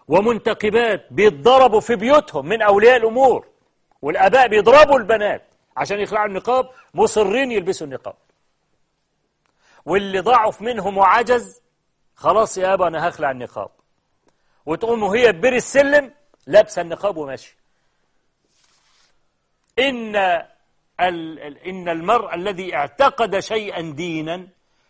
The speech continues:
لا يتركه حتى يموت. لكن أنا خايف من السلبية اللي هتيجي بعد كده، مش سلبية إن واحدة لابسة نقاب، لا، قلنا أنه من الدين ومن الشرع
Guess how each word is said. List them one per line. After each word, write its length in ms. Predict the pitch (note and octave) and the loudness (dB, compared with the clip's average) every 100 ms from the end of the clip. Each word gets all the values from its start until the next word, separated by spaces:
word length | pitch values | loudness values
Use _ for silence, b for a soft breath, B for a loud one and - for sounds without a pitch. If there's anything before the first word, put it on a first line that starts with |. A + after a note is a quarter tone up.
| - | -10
لا 260 | D#3+ C4+ | 0 4
يتركه 800 | C#4 B3+ A3 A3+ A3 G3+ G#3 F#3+ | 6 4 2 -4 -4 -6 -6 -8
حتى 380 | - F3 - C#3 | -8 -8 -8 -12
يموت. 460 | A#2+ G2+ E2 _ _ _ _ _ _ _ _ _ _ _ _ _ _ _ _ _ _ _ _ _ | -12 -16 -20 _ _ _ _ _ _ _ _ _ _ _ _ _ _ _ _ _ _ _ _ _
لكن 260 | B2+ F3 F3 | -6 -6 -4
أنا 180 | G3 | -2
خايف 460 | E3+ A#3 C#4 B3+ - | 2 6 6 4 -8
من 80 | E3+ | -12
السلبية 680 | D#3+ - E3 D#3 D4 C#4 A#3+ | -10 -4 -4 0 0 2 2
اللي 120 | F3+ | 0
هتيجي 320 | F#3 A#3 A3 | -4 -4 -4
بعد 180 | F3+ D#3+ | -4 -4
كده، 320 | F#3+ B3+ D#3 _ - | -2 -2 -2 _ -14
مش 160 | D3+ - | -12 -10
سلبية 260 | C#3+ G3+ - | -8 -8 -10
إن 80 | D3+ | -10
واحدة 220 | D3+ D3+ | -8 -8
لابسة 200 | D3 B2 | -10 -12
نقاب، 300 | A2 A#2+ A2 _ _ | -8 -6 -6 _ _
لا، 240 | G#3+ C#4 - _ _ | -2 -2 -6 _ _
قلنا 280 | A#3 B3 G3+ | 0 2 0
أنه 240 | F#3+ G#3 | 0 0
من 120 | F#3 F3 | -2 -8
الدين 280 | D3 F#3 | -8 -8
ومن 160 | G#3 E3 | -8 -8
الشرع 420 | D3+ - F#3+ A#2 | -10 -6 -4 -6